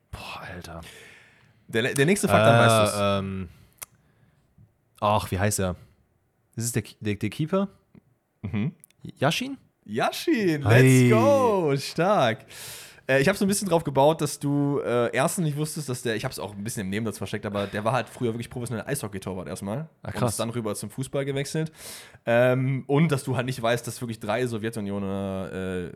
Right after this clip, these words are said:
Speaker 2: Ballon d'Or gewonnen haben. Das ist halt auch wild.
Speaker 1: Ich, ich muss halt, wie viele Engländer haben den Ballon d'Or gewonnen? Zwei oder drei?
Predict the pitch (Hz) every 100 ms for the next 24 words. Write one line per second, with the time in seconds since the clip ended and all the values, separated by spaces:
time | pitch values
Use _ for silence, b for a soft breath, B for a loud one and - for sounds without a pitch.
0 | - 95 98 107 82 78 76 110 - -
1 | _ _ _ - - - 87 95 95 95
2 | - 113 - 113 127 - 120 120 _ 104
3 | 113 139 196 160 151 98 85 98 92 92
4 | 92 95 92 92 90 87 - 101 175 302
5 | _ _ _ _ _ _ _ _ _ 123
6 | 120 - 85 82